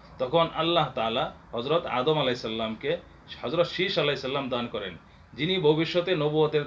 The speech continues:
দায়িত্ব পালন করেন। হযরত শীষ আলাইহিস সালাম নবুয়ত লাভ করে মানুষকে এক আল্লাহর ইবাদতে দাওয়াত দেন এবং শিরক ও পাপাচার থেকে দূরে থাকার উপদেশ দেন। তিনি প্রথমবারের মতো লেখা ও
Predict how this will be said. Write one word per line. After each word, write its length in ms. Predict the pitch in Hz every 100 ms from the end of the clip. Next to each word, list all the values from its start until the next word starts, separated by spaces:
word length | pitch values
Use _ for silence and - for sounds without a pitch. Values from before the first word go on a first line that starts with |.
| 135
দায়িত্ব 240 | 135 131 127
পালন 180 | 113 107 95
করেন। 180 | 90 82 - - - - - - - - - - - - 123
হযরত 280 | 151 196 190
শীষ 140 | 190 185
আলাইহিস 200 | 175 151 143
সালাম 260 | 131 165 165
নবুয়ত 320 | 151 156 165 156
লাভ 120 | 131 131 - -
করে 200 | 139 135 147 185 120
মানুষকে 420 | 131 131 - 147 135 131 175
এক 80 | 180 - 143
আল্লাহর 480 | 139 139 127 131 156 139
ইবাদতে 460 | 127 127 123 104 147 160
দাওয়াত 280 | 117 113 107 -
দেন 120 | 90 - - - - - - - -
এবং 280 | 156 180 120 - -
শিরক 320 | - 175 190 -
ও 20 | 156 151
পাপাচার 400 | 139 143 - 147 139
থেকে 160 | 139 170 139
দূরে 160 | 147 139
থাকার 240 | 135 147 151
উপদেশ 320 | 120 117 104 98
দেন। 120 | 90 82 - - - - - - - - -
তিনি 180 | 175 196 180
প্রথমবারের 520 | 170 175 170 170 165
মতো 140 | 151 160 147
লেখা 280 | 151 151 156
ও 20 | 165